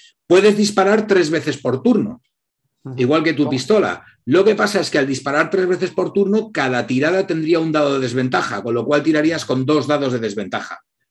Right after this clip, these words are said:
Speaker 1: ¿vale?
Speaker 2: Ujú.
Speaker 1: Cada vez.
Speaker 2: Vale.
Speaker 1: Pero bueno, ves que eso dispara y suelta una bola de fuego que hace ¡pum! Y estalla y prende fuego, ¿sabes? ¡Pum! Ahí de ala, hostia, ¿sabes?
Speaker 2: Ujú.
Speaker 1: Que dispara, dispara fuego,
Speaker 2: Ujú.
Speaker 1: ¿sabes? Y te la puedes quitar sin ningún problema, guardártela en una bolsa o lo que sea.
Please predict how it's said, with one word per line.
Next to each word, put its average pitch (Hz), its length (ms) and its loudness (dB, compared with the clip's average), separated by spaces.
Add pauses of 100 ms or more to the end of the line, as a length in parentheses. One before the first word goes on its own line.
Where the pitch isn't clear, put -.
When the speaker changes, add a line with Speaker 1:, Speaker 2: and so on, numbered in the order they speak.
(120)
Speaker 1:
¿vale? 151 260 0
Speaker 2:
Ujú. 202 80 0
Speaker 1:
Cada 120 180 -2
vez. 110 280 -4
Speaker 2:
Vale. 120 220 -6
Speaker 1:
Pero 135 180 4
bueno, 147 300 4
ves 156 200 2
que 185 360 6
eso 180 160 2
dispara 180 600 4
y 131 60 -2
suelta 156 300 0
una 165 140 2
bola 165 180 4
de 165 120 2
fuego 175 260 4
que 175 60 0
hace 143 240 4
¡pum! 139 440 4
Y 107 140 -4
estalla 175 640 0 (240)
y 127 300 4
prende 127 300 0
fuego, 175 420 2
¿sabes? 147 200 -4
¡Pum! 131 460 2
Ahí 131 180 0
de 110 280 -2
ala, 110 360 -6 (120)
hostia, 120 420 -12
¿sabes? 131 280 -8
Speaker 2:
Ujú. 113 60 -16
Speaker 1:
Que 123 100 -6
dispara, 110 440 -8
dispara 104 380 -12
fuego, - 340 -12 (720)
Speaker 2:
Ujú. 131 120 -12
Speaker 1:
¿sabes? 127 300 -14
Y 127 100 -4
te 123 120 0
la 113 100 0
puedes 127 240 2
quitar 131 340 -2
sin 123 180 -6
ningún 117 200 -6
problema, 160 380 -2
guardártela 117 640 -2
en 110 60 -8
una 98 260 -6
bolsa 151 560 -4
o 127 40 -2
lo 107 140 -4
que 104 80 -6
sea. 143 400 -6